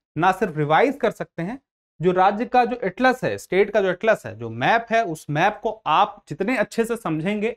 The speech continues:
आपकी तैयारी के लिए वह उतना ही बेहतर होगा, ना सिर्फ प्रीलिम्स के लिए बल्कि मेंस के स्तर पर भी।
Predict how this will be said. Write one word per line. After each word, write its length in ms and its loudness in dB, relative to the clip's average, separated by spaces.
आपकी 360 -2
तैयारी 320 0
के 140 -6
लिए 140 -4
वह 160 -10
उतना 380 -8
ही 260 -6
बेहतर 380 0
होगा, 240 -6
ना 140 -2
सिर्फ 220 -4
प्रीलिम्स 320 -2
के 120 -2
लिए 180 -4
बल्कि 320 -4
मेंस 300 -2
के 120 0
स्तर 200 -6
पर 200 -4
भी। 180 -10